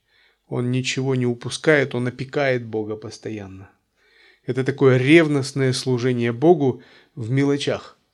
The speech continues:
Когда я все, что я делаю, это вот моя забота о Боге, личная персональная ответственность. Вот родитель несет ответственность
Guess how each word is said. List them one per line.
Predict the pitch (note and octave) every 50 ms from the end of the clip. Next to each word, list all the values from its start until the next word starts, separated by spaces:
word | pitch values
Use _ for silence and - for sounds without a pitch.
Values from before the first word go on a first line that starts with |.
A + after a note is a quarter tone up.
| _ _
Когда | - B2 A#2 B2 C#3 C3+ B2+
я | A#2+
все, | - - - E3 D#3+
что | D3+ D3+ - -
я | B2+ A#2+ A#2+ A#2
делаю, | A2+ C3 E3+ F3 D#3+ C3+ A#2
это | A#2 - B2 A#2+
вот | A#2+ A#2+ A#2+ - C3+
моя | C#3+ D3 D3+ D#3 D3+ C3+
забота | B2+ C3+ B2+ B2+ C#3+ D3+ D3+ D3+ B2+ A#2+
о | A#2+
Боге, | A#2 A#2 C3+ C#3 C3+ A#2+ A#2 G#2+ G#2+
личная | A#2 B2+ C3 B2+ - - A#2+ A2+ A2
персональная | - B2+ A#2+ - - C3+ B2 A#2+ B2 A#2+ A#2 A2 A2 A2
ответственность. | G#2+ G#2+ G#2 G2+ G2+ - - - G2+ G#2 - -
Вот | G#2+ - A2
родитель | B2 B2 C3 F3+ F#3 - C3+ C3
несет | C3 A#2+ A#2 - C3 B2 A#2
ответственность | A#2 A2 - A2+ G#2 G2 - - - G#2+ G2 - - - _